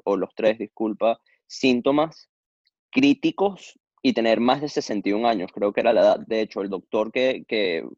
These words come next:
fue el, la, el que atendió a Sabrina, le dijo, "Coño, mira, yo estaba en, en contacto constante con pacientes,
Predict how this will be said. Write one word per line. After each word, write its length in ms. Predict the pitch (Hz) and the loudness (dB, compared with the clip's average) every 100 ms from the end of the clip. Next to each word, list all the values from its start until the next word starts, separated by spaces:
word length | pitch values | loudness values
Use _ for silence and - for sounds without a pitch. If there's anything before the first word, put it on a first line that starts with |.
| _ | _
fue 160 | 107 101 | -4 -2
el, 140 | 98 - | -4 -8
la, 300 | 113 117 117 | -4 0 0
el 160 | 104 104 | -2 -4
que 80 | 92 | -4
atendió 360 | 92 92 92 | -4 -4 -2
a 60 | 98 | -2
Sabrina, 520 | - 117 120 117 135 _ _ _ | -2 -2 -2 -2 -6 _ _ _
le 100 | 104 | -4
dijo, 120 | 110 | -2
"Coño, 220 | 113 127 | 0 0
mira, 160 | 123 113 | 2 0
yo 100 | 92 | 0
estaba 300 | - 120 127 | -2 0 0
en, 200 | 143 113 - | 0 -6 -6
en 160 | 110 | -4
contacto 500 | 101 101 104 104 139 | -4 -2 -2 -2 -4
constante 720 | 123 98 - - 113 113 120 | -4 -6 -6 0 0 2 -2
con 160 | 139 120 | -2 0
pacientes, 720 | - - 110 101 107 135 - | -2 0 0 0 0 -2 -2